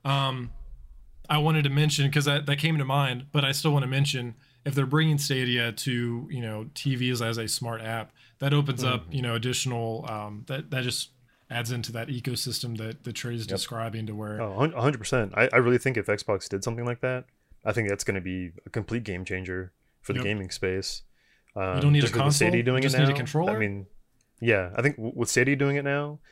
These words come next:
Speaker 2: especially with these T Vs being, you know, f-, four K, eight K, whatnot, I
Speaker 1: Yep.
Speaker 2: think it's really gonna make Stadia shine.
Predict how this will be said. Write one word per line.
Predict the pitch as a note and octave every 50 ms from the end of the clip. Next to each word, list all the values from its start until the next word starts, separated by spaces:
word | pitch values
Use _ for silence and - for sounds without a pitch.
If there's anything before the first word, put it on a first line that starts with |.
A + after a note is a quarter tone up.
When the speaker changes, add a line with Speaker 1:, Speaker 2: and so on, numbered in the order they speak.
| _ _ _
Speaker 2:
especially | - - C3 A#2+ C3+ B2
with | A2+ A2+ -
these | C3+ B2 -
T | - C3
Vs | B2 B2+ B2+ A2+
being, | G2+ A2 A2 A2+ A#2 A#2 A#2 A#2 A#2 A2+ -
you | - G#2
know, | G2 F#2+ F#2+
f-, | - _ - - - _ _ _ _ _ -
four | - A#2+ A2+ A2+
K, | - A#2+ A2 A2 A2 A2
eight | A2 A2+ G#2+
K, | - - A2 G#2+ G#2+ G#2+
whatnot, | G2+ A2 A2+ F#2+ A2 A2+ A#2 A#2 - - _ _ _ C3+
I | C3
Speaker 1:
Yep. | A2 -
Speaker 2:
think | A#2+ G#2+
it's | G2 - G#2
really | G#2 G2
gonna | G2+ F#2+ F#2+
make | G2 F#2+ - - - - _ _ _ _ _ _ -
Stadia | - - G2+ G#2+ G2 F2+ F2
shine. | - - F#2+ F2 F2 F2 F2 F2+ F#2